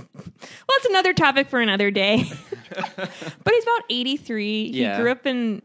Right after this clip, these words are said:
Speaker 1: New York, you know, during the Great Depression, and he has, like, typical older man interests, like, he loves the Yankees, he loves New York pizza, you know, all this
Speaker 2: Coffee.
Speaker 1: stuff. Yeah, but then he has this pure love for Josh Groban. He's on his mailing list,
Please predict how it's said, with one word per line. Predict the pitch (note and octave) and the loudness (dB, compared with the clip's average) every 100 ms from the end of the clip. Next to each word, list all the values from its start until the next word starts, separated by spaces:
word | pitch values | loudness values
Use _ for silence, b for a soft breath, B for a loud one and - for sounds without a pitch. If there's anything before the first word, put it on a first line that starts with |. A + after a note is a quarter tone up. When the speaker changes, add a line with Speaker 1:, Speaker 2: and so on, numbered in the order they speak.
| _ | _
Speaker 1:
New | - G#3+ G#3+ | -6 -2 0
York, | G3+ F3+ G3 - | 0 0 -2 -4
you | |
know, | F#3+ F3+ | -4 -2
during | F3+ F#3+ F#3 F#3 F3+ - | -2 -2 -2 -4 -8 -10
the | G#3 | -8
Great | G3 F#3 F3+ | -6 -6 -8
Depression, | A3 - F#3 G3 - F#3 F#3 | -10 -6 -6 -4 -6 -6 -6
and | F3 F3 F3 | -6 -6 -4
he | G#3 A3+ | -2 -2
has, | C#4+ | -2
like, | C#4 C#4+ - | -2 -6 -8
typical | - B3+ A#3+ - | -6 -6 -6 -4
older | A#3 A3 G3 G3 G3+ | -4 -2 -4 -2 -4
man | F#3+ F3+ F3+ | -2 -4 -4
interests, | F3+ F3+ F3+ F3 - | -6 -6 -6 -8 -10
like, | E3+ E3 - _ | -10 -10 -14 _
he | _ G#3+ F#3+ | _ -6 -4
loves | F#3 F3+ F3+ E3+ | -2 0 0 -2
the | F3+ | -2
Yankees, | D#3+ E3 F3 F3+ D#3 D3+ D#3 E3 - | -2 -4 -6 -8 -8 -6 -6 -8 -10
he | - | -8
loves | G3 F3 E3+ - b - | -4 -4 -6 -14 b -10
New | F3 | -4
York | F3 E3+ | -4 -6
pizza, | - E3 - G3+ F3+ F3+ | -10 -10 -8 -4 -2 0
you | F#3+ | 0
know, | A3 | 2
all | A3+ A3+ | 2 2
this | G#3+ | 0
Speaker 2:
Coffee. | |
Speaker 1:
stuff. | F3+ - B B | -2 -4 B B
Yeah, | E4 D#4 G#3 | 0 2 2
but | B3 C4+ | 0 0
then | D4+ D4 D4 | 0 0 -6
he | - - | -8 -4
has | A#3+ | -2
this | A#3 F#3+ - _ _ _ - | -2 -4 -8 _ _ _ -20
pure | - G#3+ A3 C#4 D#4+ F4+ - | -4 -2 0 -2 -4 -8 -8
love | G#3 G#3+ G#3+ F3 | -4 0 0 -2
for | - | -4
Josh | F#3+ E3+ D#3+ - | -6 -4 -6 -8
Groban. | - C#4 A3 | -4 -2 0
He's | F#3+ | -2
on | F3 | -4
his | F3 | -4
mailing | F3+ F#3 F#3 F#3 F#3 | -4 -4 -2 -4 -4
list, | F3+ F3 F3+ - | -4 -4 -6 -12